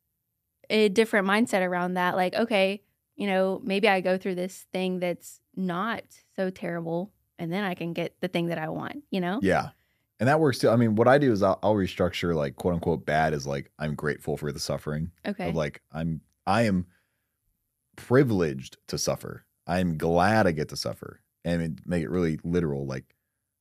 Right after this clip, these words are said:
Speaker 2: working
Speaker 1: Okay.
Speaker 2: out. I am glad I get to do this. Put my body
Speaker 1: Okay.
Speaker 2: through this pain to get this thing. Like,
Speaker 1: So it's a joyful pain.
Speaker 2: it's a joyful pain.
Speaker 1: <laughs> Okay.
Speaker 2: You enjoy the pain. You come
Speaker 1: Yeah.
Speaker 2: to a
Speaker 1: Okay.
Speaker 2: masochist. Which,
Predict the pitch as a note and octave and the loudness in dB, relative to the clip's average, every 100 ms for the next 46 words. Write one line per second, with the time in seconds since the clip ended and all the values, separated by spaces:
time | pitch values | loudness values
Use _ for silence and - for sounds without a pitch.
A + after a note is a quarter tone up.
0 | _ - C#2+ D#2 F#2 A#2+ G2+ - _ D#2 | _ -6 -4 -2 2 4 4 0 _ -2
1 | E2 E2+ F2 D#2+ F2+ E2 G2 A#2 G#2 E2+ | 0 0 -2 0 2 4 6 6 6 2
2 | D#2 - C2 B1+ A1 - - - G#2+ G#2 | -2 -4 -8 -8 -8 -10 -2 0 2 4
3 | F#2+ F#2 G2 E2 - D#2+ D2+ D2 A2 F#2+ | 4 4 2 -2 -2 -2 -2 -2 -2 0
4 | F#2 D#2+ - - F#3 - _ _ _ _ | 0 -2 -2 2 0 0 _ _ _ _
5 | _ - F#3 G#3 G3+ F#3+ F#3 F3+ F#3 F3+ | _ -4 -2 -2 -8 -8 -8 -6 -6 -10
6 | - F#3 E3+ A3 B3+ A2 B2+ B2+ D3+ G3+ | -10 -12 -10 -10 -10 -2 4 4 4 0
7 | C4 - - - - A2 B2 G#2 B2 B2 | -2 -6 -12 -20 0 4 6 4 2 2
8 | F#3+ F#2 G2+ G#2 A#2+ A2 G#2 C#3 - - | 0 0 0 0 2 2 0 -4 -6 -10
9 | - - _ _ _ _ _ B2 C3+ B2+ | -12 -18 _ _ _ _ _ 2 4 2
10 | - | -8